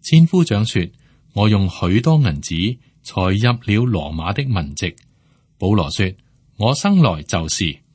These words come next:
聽眾朋友啊，你明唔明白啊？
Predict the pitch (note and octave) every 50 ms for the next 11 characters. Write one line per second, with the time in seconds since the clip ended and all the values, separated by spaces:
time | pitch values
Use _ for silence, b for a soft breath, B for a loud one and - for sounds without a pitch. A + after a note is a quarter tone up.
0 | _ _ _ _ _ - _ _ _ _ _ _ _ _ _ - A2 G#2+ G2+ G#2
1 | F#2+ F2+ E2+ E2 F2 F#2 F#2+ F2+ D#2+ E2 F2+ G#2 A2+ A#2 G2+ E2+ D2+ D2 D#2 D#2
2 | D2+ E2+ - F2 E2+ F#2 F#2 F#2